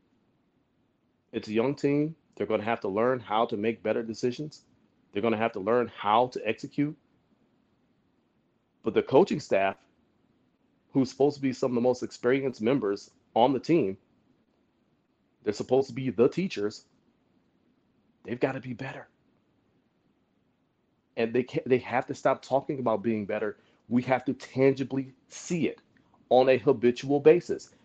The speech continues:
as opposed to this, "Oh, coach speak, coach speak. We gotta do better. We gotta be better. It starts with me." We need more than that. We have to tangibly see it on the field.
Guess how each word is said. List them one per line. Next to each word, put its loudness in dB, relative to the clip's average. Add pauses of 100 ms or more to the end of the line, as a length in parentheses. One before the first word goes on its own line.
(160)
as 0
opposed 4
to -10
this, 4
"Oh, 8 (220)
coach 6
speak, -2
coach 2
speak. -2 (280)
We 4
gotta 4
do 2
better. 4
We -4
gotta 4
be -16
better. 2 (160)
It 2
starts 2
with 0
me." 2 (340)
We 2
need 0
more 6
than -4
that. -6 (1300)
We -2
have 0
to -6
tangibly 0
see -2
it -2
on -4
the -8
field. -4